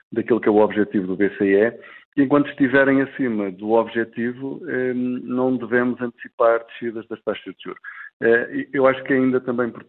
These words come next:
e, e, e para além de tudo isto, eh, é que, aquilo que tem trazido para, para baixo as taxas de inflação nos últimos meses, eh, em particular os preços da energia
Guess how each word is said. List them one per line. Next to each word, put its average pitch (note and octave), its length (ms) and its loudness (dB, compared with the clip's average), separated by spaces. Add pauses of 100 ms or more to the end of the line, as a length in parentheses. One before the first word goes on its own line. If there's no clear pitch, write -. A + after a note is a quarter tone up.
e, C#3 160 -4
e, A#2 640 -4
e B2 40 -8
para C3 140 4
além C3 200 4
de C3 80 -6
tudo A#2+ 260 -2
isto, C3+ 540 -4
eh, C3 180 2 (1120)
é C3 100 -8
que, - 240 -4
aquilo D3 300 -2
que - 160 -10
tem C#3 180 4
trazido B2 560 -2
para, A#2+ 320 4
para A#2 240 0
baixo A2 420 2
as G#2 120 -16
taxas A2 360 -8 (220)
de A2+ 160 -4
inflação G#2+ 480 -2
nos G2 180 -6
últimos G#2 380 -8
meses, A2+ 480 -2 (580)
eh, G#2+ 240 -2
em A2 40 -4
particular G#2+ 600 2
os G2 120 -2
preços G#2+ 340 -4
da A2+ 80 0
energia G2 720 -2